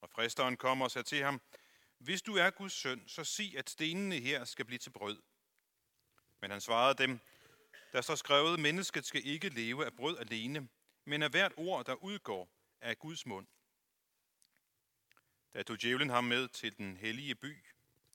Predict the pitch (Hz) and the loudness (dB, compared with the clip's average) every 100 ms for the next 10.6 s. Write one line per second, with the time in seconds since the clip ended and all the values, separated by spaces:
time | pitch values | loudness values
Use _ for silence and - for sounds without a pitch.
0 | _ - - 123 143 135 127 117 110 123 | _ -16 0 4 6 6 4 2 0 0
1 | 117 139 - 123 98 - 135 139 143 - | 0 -2 -2 -6 -6 -6 -4 -4 -6 -6
2 | - 135 170 175 127 123 127 - 156 147 | -2 0 2 2 2 2 -2 2 4 4
3 | 143 - - - _ _ 117 190 - 170 | 2 -6 -20 -20 _ _ -2 -2 2 4
4 | 175 185 180 - 170 139 - _ _ _ | 4 0 -4 0 -2 -2 -18 _ _ _
5 | _ _ - 139 - 156 143 135 151 - | _ _ -4 -4 -2 -4 -2 -4 -6 -10
6 | - _ _ _ _ _ _ - _ 156 | -20 _ _ _ _ _ _ -20 _ 0
7 | 160 - 156 156 170 190 185 - _ _ | 2 0 -2 4 4 4 0 -4 _ _
8 | - 151 170 156 - 139 139 127 170 165 | 0 0 0 -6 -10 -8 -8 -8 -10 -12
9 | 135 _ - - 147 135 131 165 202 202 | -18 _ -16 -6 -2 -2 -2 -2 -2 -4
10 | 185 117 98 98 101 | -6 -6 -6 -8 -14